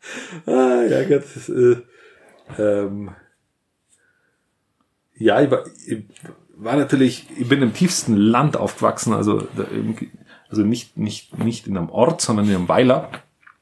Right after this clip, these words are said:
Und da ist drumherum herum nichts, also nur Natur, also da ist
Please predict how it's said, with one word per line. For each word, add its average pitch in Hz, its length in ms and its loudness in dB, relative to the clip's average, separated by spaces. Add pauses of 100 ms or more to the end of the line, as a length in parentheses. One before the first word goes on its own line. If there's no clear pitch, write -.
(460)
Und 107 280 -6
da - 60 -8
ist - 180 -6
drumherum 104 540 2
herum 110 240 4
nichts, - 460 0
also 98 220 -2 (680)
nur 113 320 2
Natur, 107 420 4
also 104 160 -2
da 104 80 2
ist - 420 -4